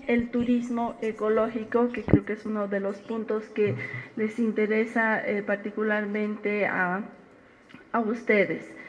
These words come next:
Entonces, todo esto se ha desarrollado en base a un objetivo general y en base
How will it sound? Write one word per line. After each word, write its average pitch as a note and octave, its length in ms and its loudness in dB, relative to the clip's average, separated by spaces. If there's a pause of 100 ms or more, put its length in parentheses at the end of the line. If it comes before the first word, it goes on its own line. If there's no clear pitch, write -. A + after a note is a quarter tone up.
(320)
Entonces, D4 440 4
todo F4 260 2
esto D#4+ 200 0
se C#4 120 4
ha B3+ 40 6
desarrollado A#3+ 680 4
en A#3+ 80 2
base A3+ 260 0
a A3+ 40 -2
un A3+ 100 -4
objetivo A3 580 -2
general B3 760 2
y A3 120 0
en G#3 120 -2
base A#3 500 2